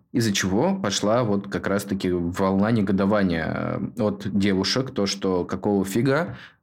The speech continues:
э, фонд, э, борьбы, там, ладно, не борьбы, как это назвать, э,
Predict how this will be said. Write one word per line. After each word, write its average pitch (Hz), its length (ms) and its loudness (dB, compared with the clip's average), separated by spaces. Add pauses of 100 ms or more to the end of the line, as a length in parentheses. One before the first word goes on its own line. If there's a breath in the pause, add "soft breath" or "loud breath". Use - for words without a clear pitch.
(120)
э, 98 360 2
фонд, 104 580 0
э, 95 580 0
борьбы, 95 1040 0 (140)
там, - 480 -6
ладно, 85 260 -2
не 80 140 -2
борьбы, 78 320 -2
как - 160 -12
это - 120 -14
назвать, 69 300 -6
э, - 380 -6